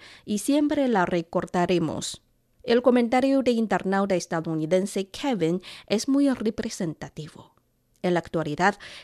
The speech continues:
el arroz se ha convertido en una ventana importante para que el mundo observe a China.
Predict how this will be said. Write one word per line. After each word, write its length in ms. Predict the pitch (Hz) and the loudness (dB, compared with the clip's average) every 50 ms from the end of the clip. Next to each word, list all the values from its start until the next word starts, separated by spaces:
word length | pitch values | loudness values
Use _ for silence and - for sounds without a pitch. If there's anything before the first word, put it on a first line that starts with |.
| - | -2
el 160 | - 226 233 247 | 2 4 6 6
arroz 360 | 254 254 254 311 320 339 - | 6 6 4 4 2 2 2
se 140 | - 269 240 | 2 2 0
ha 100 | 247 247 | 2 2
convertido 760 | - 269 269 247 226 196 - - - 202 208 202 196 - - | 2 2 2 2 0 0 -2 -2 -4 -2 0 0 0 0 0
en 180 | - 190 180 185 | 0 0 2 2
una 180 | 185 185 175 | 0 0 0
ventana 500 | 170 165 165 160 156 151 170 180 196 202 | 0 0 0 -2 -2 -2 -2 0 0 0
importante 800 | 220 214 196 180 - 170 156 - - - 180 311 311 294 - 185 | 0 0 0 -2 -2 -4 -6 -6 -2 0 0 0 0 0 0 -4
para 240 | 175 - 175 170 170 | -2 0 -2 -2 -2
que 100 | 170 180 | -2 -4
el 100 | 160 160 | -4 -2
mundo 400 | 165 185 202 202 202 196 214 202 | -2 -2 0 0 0 0 2 2
observe 500 | 190 185 - - - 190 180 170 170 170 | 2 0 -2 -4 -2 -2 -2 0 0 -2
a 120 | 156 151 - | -2 -4 -8
China. 420 | - 170 156 - - - - | -10 -10 -10 -10 -12 -16 -20